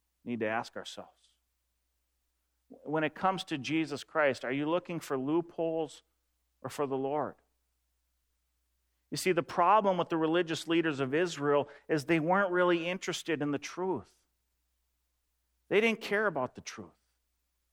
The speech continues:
They just wanted to keep their authority. And so they just kept looking for excuses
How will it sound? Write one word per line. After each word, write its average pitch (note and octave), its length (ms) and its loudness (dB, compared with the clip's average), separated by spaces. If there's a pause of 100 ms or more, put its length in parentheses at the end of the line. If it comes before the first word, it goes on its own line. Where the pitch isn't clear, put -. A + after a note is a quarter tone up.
(380)
They E3+ 100 2
just F3+ 200 0
wanted F3+ 300 4
to D#3 60 0
keep - 360 -6
their D#3 160 4
authority. D#3+ 680 -2 (280)
And C#3+ 100 0
so E3+ 180 0
they D#3 140 4
just F3+ 320 0
kept E3 300 0
looking E3+ 360 -2
for D3+ 240 2
excuses C3 1200 -2